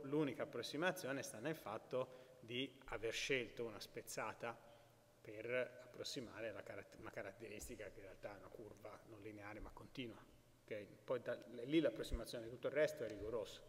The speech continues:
Eh, a che serve questo? Ripeto, serve a, a poter fare dei ragionamenti carta e penna, eh, di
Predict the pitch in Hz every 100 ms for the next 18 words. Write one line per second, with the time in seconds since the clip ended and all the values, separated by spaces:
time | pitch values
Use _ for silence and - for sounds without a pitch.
0 | - - - - - - - - - -
1 | - 123 - - - - - - - -
2 | - - - - - 165 - 151 120 113
3 | - 107 - 123 - 113 - 120 165 175
4 | 151 127 - 117 131 127 - 127 123 127
5 | 120 127 120 120 131 135 - 135 131 -
6 | - - 113 - - - 127 127 120 123
7 | 120 - - 139 120 113 110 110 107 117
8 | 117